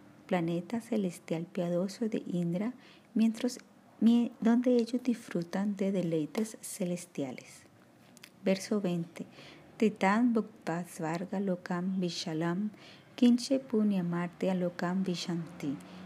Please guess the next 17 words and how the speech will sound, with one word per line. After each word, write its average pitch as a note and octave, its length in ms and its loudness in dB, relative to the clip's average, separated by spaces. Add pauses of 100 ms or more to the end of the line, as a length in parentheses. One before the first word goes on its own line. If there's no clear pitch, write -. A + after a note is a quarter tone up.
(240)
evan G#3 400 4
trayita F3+ 680 0
ramam E3+ 580 0
anuprapana, E3+ 1080 -2 (720)
katadam F3+ 880 0
gama G3 480 0
gama F#3 400 0 (140)
lamante". E3 800 -4 (1900)
Cuando G3+ 360 6
ellos G3 340 2
de D#3+ 80 2
esta F3 260 -2
manera F3 560 0 (500)
han A3 320 4
disfrutado G3+ 640 2
extensamente F#3+ 1080 0 (600)
los G#3 380 4